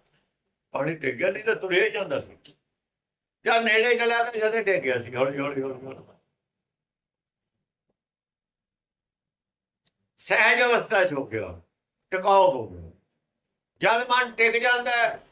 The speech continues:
ਬਸ ਪਹੁੰਚ ਗਿਆ, ਥਿਰ ਹੋ ਜਾਂਦਾ ਹੈ, ਪਹੁੰਚ ਗਿਆ। ਫਿਰ ਨਾਰਾਇਣ ਹੁੰਦਾ ਨਾ। ਜਦ ਮਨ ਥਿਰ ਹੋ ਗਿਆ, ਨਾਰਾਇਣ ਦਾ ਰੂਪ ਹੋ ਗਿਆ, ਨਾਰਾਇਣ ਚ ਲੀਨ ਹੋ ਗਿਆ।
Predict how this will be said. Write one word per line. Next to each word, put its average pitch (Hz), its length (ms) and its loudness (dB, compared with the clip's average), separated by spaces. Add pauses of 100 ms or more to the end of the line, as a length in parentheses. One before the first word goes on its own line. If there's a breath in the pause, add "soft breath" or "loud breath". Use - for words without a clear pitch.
(140)
ਬਸ 165 140 -6
ਪਹੁੰਚ 170 280 -6
ਗਿਆ, 196 240 -6 (1900)
ਥਿਰ 220 220 2
ਹੋ 240 180 4
ਜਾਂਦਾ 240 340 2
ਹੈ, - 300 2 (1300)
ਪਹੁੰਚ 160 240 -6
ਗਿਆ। 196 280 -2 (100)
ਫਿਰ 165 220 2
ਨਾਰਾਇਣ 160 440 0
ਹੁੰਦਾ 117 280 -4
ਨਾ। 139 520 -8 (920)
ਜਦ 202 180 0
ਮਨ 208 200 0
ਥਿਰ 180 220 4
ਹੋ 185 180 6
ਗਿਆ, 208 120 4
ਨਾਰਾਇਣ 165 500 0
ਦਾ 160 120 0
ਰੂਪ 151 240 -6
ਹੋ 110 160 -6
ਗਿਆ, 95 120 -20 (680)
ਨਾਰਾਇਣ 208 420 0
ਚ 190 60 -2
ਲੀਨ 180 260 0
ਹੋ 117 160 -4
ਗਿਆ। 92 200 -12